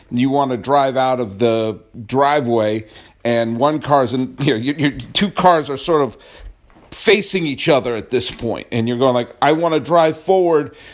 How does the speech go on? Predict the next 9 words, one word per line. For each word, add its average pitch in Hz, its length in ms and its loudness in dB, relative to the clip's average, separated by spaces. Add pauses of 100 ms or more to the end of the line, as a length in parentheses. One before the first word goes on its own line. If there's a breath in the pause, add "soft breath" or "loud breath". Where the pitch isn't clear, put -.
but 127 80 -8
there's 147 140 4
only 165 260 2
enough 151 320 -2
room 156 380 0
for 151 180 -2
one 151 380 0
car." 143 560 0 (200 loud breath)
Well, 170 280 4